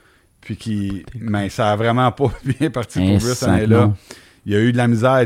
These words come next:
Speaker 1: toute l'année. Euh, je me suis blessé au mois de février. Euh, j'ai manqué le mois de février au complet. Euh, on a, on a quasiment perdu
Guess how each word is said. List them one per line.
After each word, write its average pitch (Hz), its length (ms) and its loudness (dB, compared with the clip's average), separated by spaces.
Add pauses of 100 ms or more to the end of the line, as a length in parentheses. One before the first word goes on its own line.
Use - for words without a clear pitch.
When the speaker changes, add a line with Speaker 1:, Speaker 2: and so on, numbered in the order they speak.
(120)
Speaker 1:
toute 147 180 -4
l'année. 120 540 -4 (360)
Euh, 98 300 -4
je 90 80 -10
me 110 80 -2
suis - 160 -8
blessé 120 300 -2
au 127 60 0
mois 120 120 -2
de - 60 -8
février. 113 720 -4
Euh, 98 420 -2
j'ai 98 140 -6
manqué 104 260 -6
le 117 60 -4
mois 113 80 -2
de 110 60 -10
février 113 260 -4
au 117 80 -2
complet. 113 480 -6 (600)
Euh, 92 400 -6
on 95 160 -4
a, 101 140 -4
on 92 180 -4
a 101 60 -6
quasiment 113 280 -4
perdu 101 240 -8